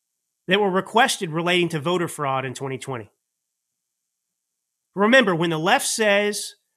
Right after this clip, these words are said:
no voter fraud was found and that sixty courts said that there wasn't any fraud, that's not true. Sixty courts refused to even take the case.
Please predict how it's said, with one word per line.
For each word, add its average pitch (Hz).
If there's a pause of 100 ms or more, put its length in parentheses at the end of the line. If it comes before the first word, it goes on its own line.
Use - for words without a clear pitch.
(200)
no 196
voter 214
fraud 185
was 185
found 160
and 147
that 156
sixty 196
courts - (280)
said 208
that 190
there 170
wasn't 190
any 156
fraud, 135 (300)
that's 170
not 147
true. 139 (500)
Sixty 277
courts 214 (180)
refused 220
to 226
even 190
take 190
the 156
case. -